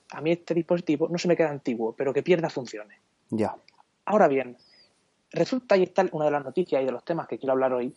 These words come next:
Speaker 1: o comentar ahora, ahora mismo rápido, es que el iPad Pro de nueve coma siete no tiene cuatro gigabytes de ram como su hermano mayor, sino que tiene dos.
Speaker 2: Igual que,
Speaker 1: Lo,
Speaker 2: igual
Speaker 1: igual
Speaker 2: que el
Speaker 1: que
Speaker 2: Air
Speaker 1: este.
Speaker 2: dos.
Speaker 1: Justo, igual.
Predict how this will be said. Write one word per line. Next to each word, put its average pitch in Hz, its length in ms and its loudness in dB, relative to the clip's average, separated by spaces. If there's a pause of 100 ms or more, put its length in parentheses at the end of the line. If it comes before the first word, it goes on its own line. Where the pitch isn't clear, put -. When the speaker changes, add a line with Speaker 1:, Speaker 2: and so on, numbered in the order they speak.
Speaker 1:
o 135 100 -10
comentar 123 340 2
ahora, - 200 -4
ahora 131 180 6
mismo 127 220 -4
rápido, 139 400 -2 (480)
es 196 140 4
que 196 160 2
el 156 140 4
iPad 208 340 -2 (100)
Pro 190 180 4
de 151 80 0
nueve 190 160 2
coma 202 160 -2
siete 165 400 -2
no 180 180 2
tiene 196 220 0
cuatro 175 260 -2
gigabytes 175 320 2
de 175 80 2
ram 170 220 -2
como 143 220 -18
su - 100 -14
hermano 131 280 -8
mayor, 220 300 0 (280)
sino 147 280 -10
que 151 80 -4
tiene 202 280 2
dos. - 420 -10 (520)
Speaker 2:
Igual 120 380 10
que, 156 120 8
Speaker 1:
Lo, 131 200 10 (200)
Speaker 2:
igual 117 280 8
Speaker 1:
igual 160 40 2
Speaker 2:
que 147 100 6
el 127 60 6
Speaker 1:
que 113 160 8
Speaker 2:
Air 107 80 2
Speaker 1:
este. 104 100 -6
Speaker 2:
dos. 139 240 2 (600)
Speaker 1:
Justo, 220 360 -2
igual. 170 340 -6